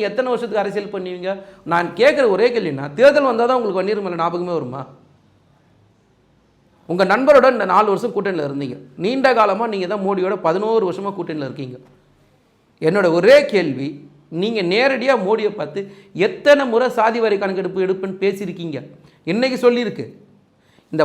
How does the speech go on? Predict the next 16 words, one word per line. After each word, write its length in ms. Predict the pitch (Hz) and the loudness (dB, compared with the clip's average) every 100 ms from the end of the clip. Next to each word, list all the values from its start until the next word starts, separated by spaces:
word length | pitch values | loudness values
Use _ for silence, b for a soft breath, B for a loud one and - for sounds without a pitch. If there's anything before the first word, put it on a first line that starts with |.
| 151 | 2
பதினோரு 360 | 190 247 302 285 | 2 4 6 6
வருஷத்துல 320 | 262 269 254 220 | 6 2 -2 -2
நீங்க 140 | 226 226 | 0 0
எத்தனை 160 | 233 226 | 0 0
தடவை 180 | 220 214 | 0 -2
பேசுனீங்கன்னு 340 | 196 185 202 | -6 -8 -8
கேட்குறேன். 300 | 165 - - - _ _ _ _ _ _ _ _ _ _ _ 143 | -10 -10 -18 -20 _ _ _ _ _ _ _ _ _ _ _ -4
அது 120 | 165 170 170 160 160 156 151 151 143 139 135 - - - | 0 2 4 6 6 4 2 2 0 -2 -6 -12 -16 -10
ஐயா 160 | 151 180 170 | 0 4 4
ராமதாஸா 400 | 196 214 208 214 | 2 2 0 0
இருக்கட்டும், 260 | 180 214 339 | 0 -2 -2
இல்ல 100 | 277 | 0
அன்புமணி 320 | 302 302 269 | 0 0 -2
ராமதாஸ் 320 | 240 202 190 | 0 -2 -4
இருக்கட்டும், 260 | 135 - 147 | -10 -6 2
யாரா 200 | 214 | 4